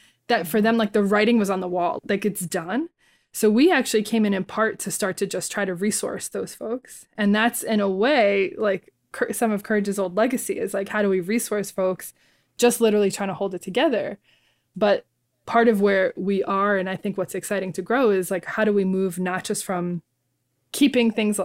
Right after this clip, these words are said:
like, afloat to what else could be? And there's a lot of movement in the climate work around the Great Turning, uh, or the Great Transition and the Great Collapse. And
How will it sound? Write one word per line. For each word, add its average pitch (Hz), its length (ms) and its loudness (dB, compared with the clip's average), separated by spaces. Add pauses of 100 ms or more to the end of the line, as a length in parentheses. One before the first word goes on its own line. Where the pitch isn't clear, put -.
like, 202 160 -2
afloat 202 640 -2 (120)
to 208 120 -2
what 185 180 0
else 190 160 -4
could - 220 -6
be? - 380 -6 (520)
And 208 260 4
there's 220 180 4
a 208 40 4
lot 202 320 2
of 214 120 2
movement 185 280 -4
in 185 40 -6
the 185 100 -4
climate 196 420 -4
work 185 300 -6
around 185 560 -4
the 185 220 -6
Great 196 280 -4
Turning, 202 680 0 (180)
uh, 196 160 -4
or 185 180 -4
the 180 120 -6
Great 185 260 -8 (140)
Transition 208 480 -2
and 185 180 -4
the - 80 -8
Great 190 240 -6
Collapse. 185 800 -6 (440)
And 190 600 -2